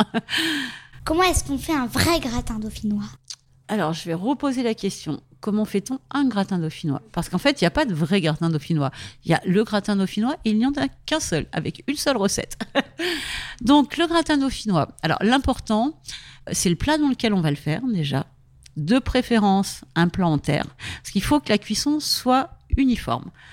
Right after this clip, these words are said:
Speaker 1: Parce que sinon, tes pommes de terre, elles vont être bien cuites à certains endroits et pas à d'autres, suivant ce que tu utilises comme plat. Euh, avec un petit peu d'ail. Donc, une gousse d'ail pour frotter ton plat avant de mettre tes pommes de terre.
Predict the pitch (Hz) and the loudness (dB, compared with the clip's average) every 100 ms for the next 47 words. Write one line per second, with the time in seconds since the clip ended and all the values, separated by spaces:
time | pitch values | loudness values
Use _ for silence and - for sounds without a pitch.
0 | - - - 185 - 190 233 277 220 226 | -20 -10 -6 -4 -4 -2 0 2 0 0
1 | 220 214 - 254 214 170 175 160 - _ | 0 0 2 0 2 0 2 0 -2 _
2 | - 156 208 320 330 - 302 262 - 240 | -16 -4 2 2 2 -2 0 0 0 0
3 | 240 220 220 226 269 339 - - - _ | 0 2 2 2 2 0 -8 -20 -20 _
4 | - 196 302 269 233 294 - - 277 285 | -4 0 2 2 2 -2 -4 -2 2 4
5 | 294 - - - 240 - 220 - 247 254 | 2 0 -12 -6 -6 -4 -6 -4 -2 -2
6 | - 208 190 143 - - - - - - | 0 0 2 -2 -2 -16 -16 -14 -16 -18
7 | - - 202 185 175 156 135 120 98 - | -8 2 4 6 6 4 2 0 -4 -10
8 | - - - 294 302 302 226 156 139 262 | -8 -6 -2 -2 0 0 2 2 2 -2
9 | _ _ _ _ _ _ _ - 180 170 | _ _ _ _ _ _ _ -8 -4 -2
10 | 302 320 277 269 208 208 202 311 302 - | 0 2 4 2 4 2 2 -4 -8 -4
11 | 254 - 233 202 196 - 185 180 - _ | -2 -2 -4 -4 -4 -2 -2 -4 -8 _
12 | _ _ _ _ _ _ _ - 190 196 | _ _ _ _ _ _ _ -2 0 2
13 | 190 160 - - 160 220 330 | 0 -2 -6 -6 -4 -2 -2